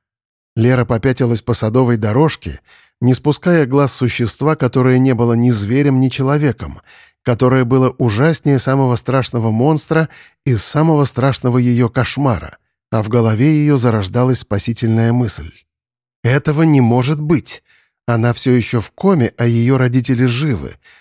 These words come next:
Всё это лишь порождение её больного мозга, горячечный бред". Когда она почти уверовала, почти смирилась,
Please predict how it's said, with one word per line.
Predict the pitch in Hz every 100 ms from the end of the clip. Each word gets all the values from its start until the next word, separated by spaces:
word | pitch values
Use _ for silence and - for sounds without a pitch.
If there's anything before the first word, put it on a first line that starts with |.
| _ _
Всё | - 139 139 -
это | 165 -
лишь | 123 135 -
порождение | 135 131 110 127 156 147 131
её | 120 135 143
больного | 139 139 147 127
мозга, | 139 180 120 87 78 - - -
горячечный | 123 139 180 175 160 147 175
бред". | 151 196 135 - - _ _ _ _ _ -
Когда | 113 113 127
она | 123
почти | 120 113 - 127 -
уверовала, | 117 107 156 135 101 101
почти | - 113 - 131
смирилась, | 113 117 127 170 95 -